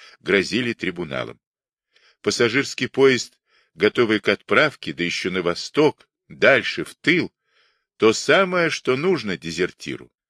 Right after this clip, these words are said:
Долго ли вскочить на подножку, затеряться среди пассажиров?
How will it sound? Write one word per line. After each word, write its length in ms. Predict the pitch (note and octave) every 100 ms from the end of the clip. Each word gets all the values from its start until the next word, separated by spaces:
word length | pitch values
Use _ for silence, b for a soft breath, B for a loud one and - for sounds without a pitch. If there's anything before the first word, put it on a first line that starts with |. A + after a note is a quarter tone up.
| _ _ _ _ _ -
Долго 500 | D#2 D#3+ E3+ A#2+ B2
ли 260 | A2 G2+
вскочить 640 | - - A#2 G#2+ - C#3+ G#2+
на 100 | G#2
подножку, 720 | G2+ F2 F#2 F#3 D#3 - E2+
затеряться 680 | E2+ G2+ A#2 C3+ C3 - G#2+
среди 340 | G2 F2 A#2
пассажиров? 800 | G2 - E2 F2 F3 C3+ -